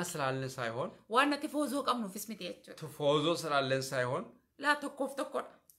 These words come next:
Speaker 1: አንድና አንድ ነው።
Speaker 2: Firri dhugaa
Speaker 1: እውነተኛ ወዳጅ
Speaker 2: garteen dhugaadha.
Speaker 1: የእውነት ወ-፣ ወገን
Speaker 2: Waaqayyo duwwaadha.
Speaker 1: እግዚአብሔር ብቻ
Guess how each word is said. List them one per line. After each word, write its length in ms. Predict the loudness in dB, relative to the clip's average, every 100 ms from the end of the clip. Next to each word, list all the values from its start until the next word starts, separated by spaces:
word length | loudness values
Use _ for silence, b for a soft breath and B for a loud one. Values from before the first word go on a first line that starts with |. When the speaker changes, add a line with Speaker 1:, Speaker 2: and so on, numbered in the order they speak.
| _
Speaker 1:
አንድና 360 | -4 0 0 4
አንድ 180 | 2 2
ነው። 160 | -2 -4 -12 _ _ _ _ _ _ _
Speaker 2:
Firri 240 | -6 -4 -4
dhugaa 280 | -4 0 0 0 -8 _ _ _ _ 0
Speaker 1:
እውነተኛ 380 | 4 4 6 10
ወዳጅ 360 | 12 12 12 10 2 -14 _ _ _ _ _ -2
Speaker 2:
garteen 420 | 0 2 2 2
dhugaadha. 400 | 0 0 -2 -2 -8 -16 _ _ _ _ _ _ _
Speaker 1:
የእውነት 440 | -8 -4 2 2 2
ወ-፣ 280 | 2 2 6
ወገን 340 | 6 8 8 6 -8 _ _ _ _
Speaker 2:
Waaqayyo 380 | -12 -8 -6 -6
duwwaadha. 400 | -6 -10 -14 -18 -20 _ -8
Speaker 1:
እግዚአብሔር 600 | -4 0 8 12 12 12
ብቻ 220 | 8 8